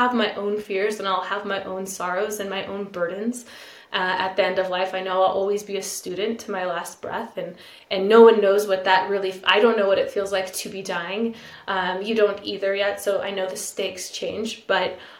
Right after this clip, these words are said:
um, yeah, I, I do believe that these practices are informing us for the end of life, and,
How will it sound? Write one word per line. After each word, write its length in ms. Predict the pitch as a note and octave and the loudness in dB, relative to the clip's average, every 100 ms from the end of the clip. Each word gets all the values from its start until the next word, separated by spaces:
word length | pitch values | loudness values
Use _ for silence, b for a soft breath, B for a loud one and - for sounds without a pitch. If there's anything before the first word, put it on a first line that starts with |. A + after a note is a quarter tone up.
| B | B
um, 580 | G3 F#3 F#3+ F#3 F#3 F#3+ - _ _ _ | -4 0 -2 -4 -8 -12 -20 _ _ _
yeah, 280 | - A#3 A#3 - | 2 6 6 6
I, 300 | G3+ G3 G3+ | 4 4 2
I 20 | |
do 140 | G3+ A3+ | 0 0
believe 400 | A3 G#3+ G#3 G#3 | 2 2 0 -2
that 140 | G3 | -4
these 160 | F#3+ F#3 | -6 -10
practices 840 | - G#3 G#3 G#3 G#3 F3+ F3+ F3+ | -6 -6 -2 -2 -4 -8 -8 -10
are 680 | - F#3+ F#3+ F#3 F#3 F#3+ F#3+ - _ | -10 -8 -4 -2 -2 -4 -8 -16 _
informing 680 | - G#3 G#3 G3 A3 G#3 F#3+ | -6 -4 -4 -4 -2 -2 -2
us 240 | F3+ F3+ | -6 -8
for 280 | - - F#3 | -10 -4 -4
the 180 | F#3 - | -4 -8
end 180 | F#3 F3+ | -10 -10
of 140 | F3+ | -6
life, 300 | F#3+ F#3 F3+ | -4 -4 -6
and, 240 | E3+ F3 | -10 -12